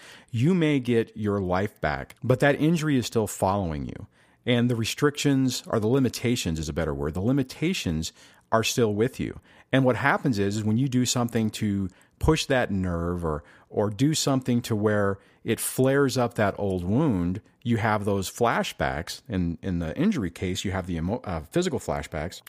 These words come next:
but in our case, it's an emotional flashback. And what happens is, is as a result of that, when you talk to somebody else who's been through this and you're telling them your story,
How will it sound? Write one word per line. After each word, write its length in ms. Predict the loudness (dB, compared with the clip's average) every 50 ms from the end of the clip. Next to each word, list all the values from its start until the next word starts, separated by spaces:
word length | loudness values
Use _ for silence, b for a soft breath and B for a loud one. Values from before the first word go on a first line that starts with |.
| -6
but 160 | -2 -2 0
in 100 | 2 2
our 160 | 2 0 0 -2
case, 300 | -2 -2 -2 -2 -2 -4
it's 120 | -4 -4
an 60 | -2
emotional 400 | -2 -2 -2 -2 -2 -4 -6 -6
flashback. 480 | -6 -6 -8 -10 -10 -10 -12 -14 -14 -16 -20 B B B B B B B B B B B B B B _ _ _ 2
And 320 | 4 4 4 4 2 2
what 140 | 0 0 0
happens 440 | 2 4 2 2 4 2 0 0 0
is, 220 | 0 -2 -2 -2
is 120 | -4 -4 -6 -4 -2
as 120 | 0 0 2
a 40 |
result 420 | 2 2 2 2 2 0 0 2 0
of 100 | 0 2
that, 320 | 2 0 0 0 -2 -6 b b b b b b b b b
when 200 | 4 6 6 6
you 100 | 6 2
talk 340 | 2 2 2 2 2 0 0
to 80 | 0
somebody 380 | 0 2 2 2 2 2 2 2
else 180 | 2 2 0 0
who's 160 | -2 -2 0
been 280 | 2 2 4 4 2
through 200 | 2 0 0 0
this 240 | 0 0 -2 0 0
and 80 | 0 0
you're 120 | 0 0
telling 280 | 0 0 0 0 2 0
them 240 | 0 0 -2 -4 -4
your 340 | -6 -4 -2 0 0 0 0
story, 640 | 0 -2 -4 -2 -2 -2 -2 -2 -2 -4 -6 -8 -12